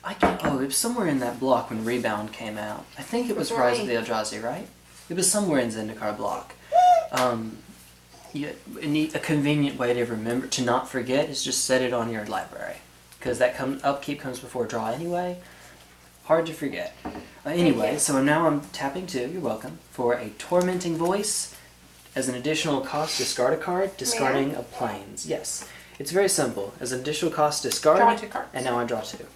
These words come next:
Speaker 2: Okay. That seems nice.
Speaker 1: This is on my turn still?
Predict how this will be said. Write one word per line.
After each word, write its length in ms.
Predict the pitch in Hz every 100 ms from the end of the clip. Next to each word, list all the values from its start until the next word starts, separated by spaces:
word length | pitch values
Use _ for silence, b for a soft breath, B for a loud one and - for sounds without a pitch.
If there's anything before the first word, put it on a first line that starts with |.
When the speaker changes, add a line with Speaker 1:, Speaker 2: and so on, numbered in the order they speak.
| - - -
Speaker 2:
Okay. 140 | 294 - - - - B B B - - -
That 200 | 269 339
seems 280 | 294 220 202
nice. 420 | 190 190 202 -
Speaker 1:
This 240 | - 139 117
is 100 | 120
on 180 | 120 120
my 160 | 123
turn 260 | 131 151 160
still? 280 | - 185